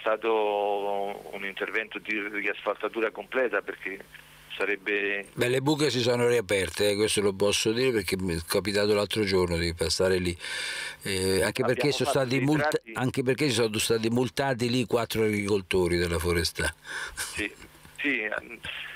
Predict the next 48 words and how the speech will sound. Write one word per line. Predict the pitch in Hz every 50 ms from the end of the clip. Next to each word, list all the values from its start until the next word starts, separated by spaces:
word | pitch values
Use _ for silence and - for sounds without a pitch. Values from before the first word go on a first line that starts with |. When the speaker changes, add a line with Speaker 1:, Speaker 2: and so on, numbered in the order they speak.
| - - -
Speaker 1:
allora, | - 113 110 101 98 -
questo | - 139 143 - - 127
problema | - 123 123 135 143 135 123 117
c'è, | 110 113 117 104 98
nel | 98 104 110 - -
senso | 131 113 101 - - 101
che, | 101 104 104 104 - - 98 104
mm, | 107 107 107 104
anche, | 107 113 127 135 - - 135 127
eh, | 131 127 120 117
allora, | 127 127 120 113 107
dove | - - 135 139 139
abbiamo | 135 131 131 131 127 123 123
fatto | 127 127 - - 120
l'intervento | 117 110 117 117 110 123 143 139 - 113
le | 104 107 104
buche | 107 127 117 107 107
non | 104 110 110 -
si | - 98
sono | 101 104 98 98 98
riaperte. | 98 98 98 - 98 95 92 - - 95 90 - -
Chiaramente | - 113 120 131 123 131 135 - - 107
noi | 104 120 127 117
abbiamo | 107 101 101 104 101 104 98
fatto | - 113 107 - - 101 98
dei | 95 104 104 107 104
tratti | - 123 120 120 101 - - 101
che | 95 110
erano | 110 107 107 104 104 101 101 98 - - -
peggiori | - 113 - - 117 110 107 104 101 110 123 120 - - - - - - - - - -
e, | 117 117 127 117 123
e | - -
poi | - 139 120 107
successivamente | - 117 98 - 110 - - 131 131 127 117 117 117 - 127 110
sono | - 110 104 104 104
peggiorati | 90 110 101 - 107 107 104 104 101 101 104
anche | 101 101 95 - 101 95 - -
quelli | - - 107 104 104 104
che | 92 101
non, | 101 104 - -
su | - - 95
cui | - 107 107
non | 101 104 98
siamo | - 107 101 98
intervenuti, | 98 92 - 98 95 98 110 117 120 110 98 98 92
chiaramente, | - - 95 92 101 98 101 101 - 98
perché | 92 95 92 - - -
tanto | - 107 104 101 - -